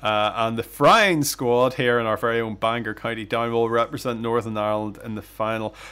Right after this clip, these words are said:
Uh, Marcus Coleman, the Chief Executive Officer at Seafish, said, "Fish and chips is the healthiest of the traditional takeaways,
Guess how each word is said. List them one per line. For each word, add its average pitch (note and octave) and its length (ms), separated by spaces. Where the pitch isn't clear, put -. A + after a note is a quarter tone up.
Uh, A#2 200
Marcus C#3 340
Coleman, C3 380
the A#2 60
Chief C3 300
Executive A#2 580
Officer A#2 440
at G#2 160
Seafish, B2 640
said, A2+ 440
"Fish C3+ 220
and C3+ 100
chips - 280
is A2+ 100
the - 80
healthiest C#3+ 680
of A2 100
the A2 100
traditional G#2 480
takeaways, A2 440